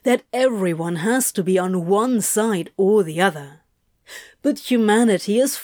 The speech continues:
far more complex than that, wouldn't you agree?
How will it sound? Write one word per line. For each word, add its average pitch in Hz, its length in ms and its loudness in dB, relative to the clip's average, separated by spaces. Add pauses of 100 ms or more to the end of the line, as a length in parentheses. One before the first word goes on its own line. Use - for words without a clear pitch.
far 240 300 2
more 202 320 4
complex 190 680 -4
than 151 240 -10
that, 143 400 -14
wouldn't 202 260 0
you 208 140 4
agree? 202 580 -2